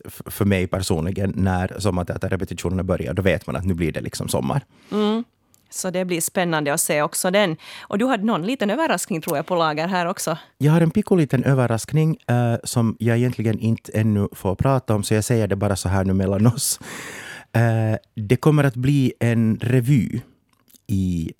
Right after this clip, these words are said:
Speaker 1: Östnyland.
Speaker 2: Ja.
Speaker 1: Och, eh, det här är hemskt spännande. Vi har precis börjat, och den kommer att, eh, ske på Grand, eh, nästa år. Och, eh,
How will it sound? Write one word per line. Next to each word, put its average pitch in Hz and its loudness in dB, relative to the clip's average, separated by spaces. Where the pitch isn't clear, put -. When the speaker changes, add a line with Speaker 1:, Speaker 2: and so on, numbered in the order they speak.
Speaker 1:
Östnyland. 127 -2
Speaker 2:
Ja. 190 -4
Speaker 1:
Och, - -4
eh, 95 0
det 104 0
här 101 0
är 92 -2
hemskt 98 -2
spännande. 143 2
Vi 104 -2
har 104 2
precis 104 -2
börjat, 98 0
och 90 0
den 92 -2
kommer 92 -2
att, - -8
eh, - -6
ske 104 -2
på 87 -6
Grand, 127 2
eh, 98 -2
nästa 101 -2
år. 85 -2
Och, - -4
eh, 98 0